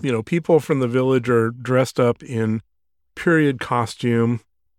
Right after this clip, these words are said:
and number two offers him actual alcohol. As, uh, as we've seen in other episodes, you know, everything is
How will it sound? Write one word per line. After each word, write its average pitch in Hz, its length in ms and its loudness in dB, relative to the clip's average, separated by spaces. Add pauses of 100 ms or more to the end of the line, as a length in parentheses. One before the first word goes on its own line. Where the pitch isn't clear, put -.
(160)
and 147 800 2
number 185 340 2
two 220 500 2
offers 151 580 2
him 135 380 -2
actual 165 500 0
alcohol. 113 600 0
As, 110 160 -2
uh, 139 40 -6 (600)
as 131 220 0
we've 135 160 -2
seen 151 200 0
in 135 60 -2
other 127 240 2
episodes, 123 500 2
you 120 60 -2
know, 110 120 0
everything 113 540 2
is 110 460 -2